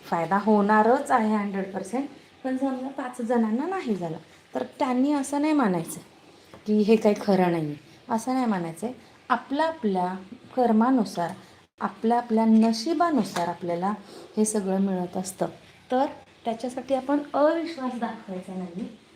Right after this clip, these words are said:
विश्वासाने करायचा आहे आणि मग आपलं स्वप्न पूर्ण होण्यापासून कुणीही थांबवू शकत नाही. म्हणूनच सांगते की हे जे पोर्टल आहे ना खूप बेस्ट आहे,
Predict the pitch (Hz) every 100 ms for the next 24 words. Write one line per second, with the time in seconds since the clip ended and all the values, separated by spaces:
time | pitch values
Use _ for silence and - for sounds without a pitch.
0 | _ 202 226 220 220 233 233 247 247 233
1 | 196 170 - 170 165 220 - - - -
2 | - - - - - - - - 214 220
3 | 233 226 262 - - 208 202 - 190 185
4 | 180 185 262 294 311 339 320 254 214 185
5 | 196 190 190 - - - - - 269 262
6 | 233 214 220 254 - 202 170 175 214 196
7 | 180 160 170 170 165 170 - - - -
8 | 208 214 233 254 262 - 190 165 - 165
9 | - - 208 214 - - - - 262 311
10 | 311 269 269 294 294 196 220 - - -
11 | 311 311 214 196 190 - - 170 175